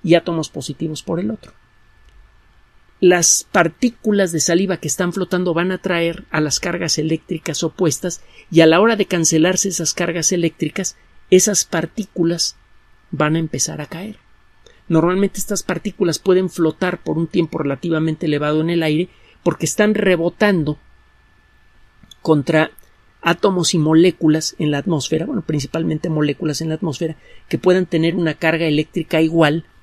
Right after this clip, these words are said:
a la de la bolita de saliva. Están rebotan-, eh, em-, empiezan a caer y empiezan a rebotar contra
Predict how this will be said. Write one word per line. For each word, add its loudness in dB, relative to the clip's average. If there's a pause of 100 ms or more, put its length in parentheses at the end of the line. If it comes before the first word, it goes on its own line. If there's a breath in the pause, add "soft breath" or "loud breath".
a -4
la -2
de -6
la -6 (220)
bolita -4
de -2
saliva. -2 (800)
Están -4 (100)
rebotan-, 0 (260 soft breath)
eh, 0
em-, 2
empiezan 4
a 0
caer 4
y 2
empiezan 0
a 2
rebotar 0 (340)
contra -2